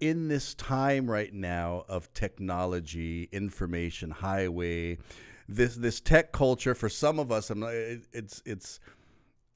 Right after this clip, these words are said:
gonna age myself 'cause sometimes it passes us right by. But,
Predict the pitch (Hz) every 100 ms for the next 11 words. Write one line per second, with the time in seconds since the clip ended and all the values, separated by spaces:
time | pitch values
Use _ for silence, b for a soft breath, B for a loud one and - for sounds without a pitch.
0 | - 113 117 117 120 123 113 101 95 -
1 | 85 82 95 - 110 110 98 87 - 101
2 | 107 - 98 78 80 98 - 98 71 67
3 | - B B B B 92 110 95 -